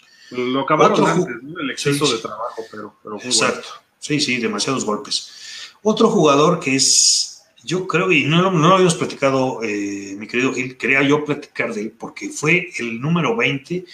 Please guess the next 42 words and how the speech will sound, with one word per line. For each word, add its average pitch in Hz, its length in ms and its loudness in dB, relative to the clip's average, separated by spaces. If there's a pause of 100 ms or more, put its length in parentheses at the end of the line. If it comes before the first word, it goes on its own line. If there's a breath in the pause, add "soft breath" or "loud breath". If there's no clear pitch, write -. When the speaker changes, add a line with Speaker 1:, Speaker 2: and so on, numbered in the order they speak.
(360 loud breath)
Speaker 2:
y 135 140 2
no 165 160 4
fue 190 140 2
el 156 80 6
original 131 460 0
tampoco, 180 440 -2
pero 117 160 2
era 135 80 4
el 139 60 2
número 147 220 4
veinte 143 220 0
de 123 80 0
los 104 160 0
Leones 117 240 0
de 117 140 2
Detroit. 151 340 -2 (580 loud breath)
El, 131 380 0
el 135 100 2
número 233 240 6
veinte 185 220 4
original 147 320 4
de 160 80 4
los 113 140 2
Leones 135 180 0
de 110 60 -6
Detroit 127 240 -6
era 131 80 0
un 127 80 -4
corner 135 420 2
que - 60 -8
se - 140 0
llamaba 113 180 4
Len 113 260 2
Barney, 113 340 2
que - 120 -8
era 117 100 2
muy 110 200 -4
buen 117 180 -6
jugador 110 380 -2
en 104 120 -6
los 95 160 2 (320)
cincuenta. - 480 -8